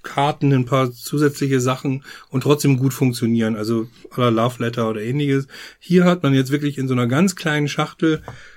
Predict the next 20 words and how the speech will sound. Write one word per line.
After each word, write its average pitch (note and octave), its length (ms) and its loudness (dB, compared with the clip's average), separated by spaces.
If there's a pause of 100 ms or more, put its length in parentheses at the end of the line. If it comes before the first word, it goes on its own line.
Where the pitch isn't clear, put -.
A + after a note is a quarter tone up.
(200)
eigentlich E3+ 340 2
ein G#3 60 2
großes F3+ 360 0
Spiel, D#3 360 2
muss A2 200 -6
man A2 120 -10
dazu G#2+ 260 -8
sagen. G2+ 460 -12 (300)
Ja, D3 280 0
also C3 480 0 (880)
es - 120 -6
geht D3 140 2
tatsächlich E3 420 6 (200)
darum, C#3+ 360 2
Indien D#3 340 4
zu - 100 0
entdecken F3+ 460 2
auf F3 240 -4
der B2 140 2
Seereise. F3+ 800 2